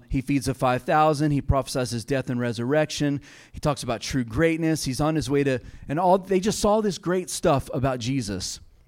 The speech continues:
And so they're on their way, and it says that Jesus was passionately determined to go to Jerusalem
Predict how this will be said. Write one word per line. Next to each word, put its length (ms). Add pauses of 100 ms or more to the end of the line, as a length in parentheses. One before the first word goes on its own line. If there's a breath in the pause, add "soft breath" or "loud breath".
(680)
And 120
so 120
they're 160
on 160
their 140
way, 380 (880)
and 120
it 60
says 200
that 80
Jesus 440
was 160
passionately 640
determined 480
to 60
go 120
to 100
Jerusalem 600